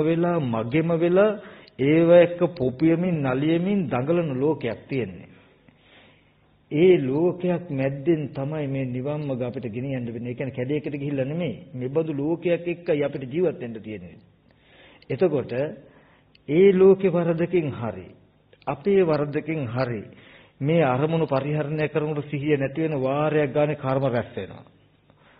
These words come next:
වදකයා කොටනවා වගේ මගේ මනසේ තියෙන ගතිය මේ ආයතනයන්ට පතිත වෙච්ච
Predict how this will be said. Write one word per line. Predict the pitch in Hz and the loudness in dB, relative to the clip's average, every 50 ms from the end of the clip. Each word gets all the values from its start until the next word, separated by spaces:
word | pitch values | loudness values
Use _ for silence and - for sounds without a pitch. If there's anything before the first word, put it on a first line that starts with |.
| _ _ _ _ _ _ _ _ | _ _ _ _ _ _ _ _
වදකයා | - 117 123 120 120 139 - 135 147 139 135 131 123 107 - - | -4 -4 -2 -2 0 -2 0 2 4 4 4 4 2 0 -4 -8
කොටනවා | - - 135 117 - 143 135 147 143 135 135 | -8 -6 -4 -2 -2 -2 0 0 0 2 2
වගේ | 135 139 135 160 190 220 285 - - - - - - _ _ _ _ _ _ _ _ _ - - - _ _ _ _ _ _ _ _ _ _ _ _ _ _ _ _ _ _ _ _ _ _ _ _ _ _ _ _ _ _ _ _ _ _ _ _ _ - | 0 0 2 2 2 2 2 0 -4 -16 -20 -20 -20 _ _ _ _ _ _ _ _ _ -20 -20 -20 _ _ _ _ _ _ _ _ _ _ _ _ _ _ _ _ _ _ _ _ _ _ _ _ _ _ _ _ _ _ _ _ _ _ _ _ _ -10
මගේ | 147 135 135 143 151 151 170 147 | -4 -2 0 0 2 2 2 2
මනසේ | 139 135 143 160 151 135 160 | 2 2 0 0 0 -2 -4
තියෙන | 147 - 170 160 156 147 | -2 0 0 0 0 0
ගතිය | 120 139 135 135 - 180 170 165 143 | 0 -2 -2 -2 0 0 0 0 0
මේ | 139 147 151 147 | 0 -2 -2 -2
ආයතනයන්ට | 127 120 127 139 151 165 160 165 180 165 170 170 170 165 165 | 0 0 2 2 4 2 2 2 0 -2 0 0 0 0 0
පතිත | 165 143 135 127 131 151 147 175 | 0 0 0 0 0 -2 -2 -2
වෙච්ච | 160 156 170 165 - | 0 0 -2 -4 -4